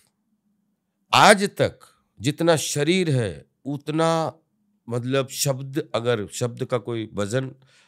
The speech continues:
हजारों फीट होता है लेकिन ऐसे नहीं मात्रा कितनी है बताई नहीं जाती,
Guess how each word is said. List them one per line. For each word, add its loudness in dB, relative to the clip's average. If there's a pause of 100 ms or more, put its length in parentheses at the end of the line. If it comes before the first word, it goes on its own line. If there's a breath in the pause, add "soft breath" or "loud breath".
हजारों 2
फीट -6
होता -4
है -2
लेकिन -10 (260)
ऐसे 0
नहीं -6
मात्रा -2
कितनी -8
है -6
बताई -6
नहीं -10
जाती, -16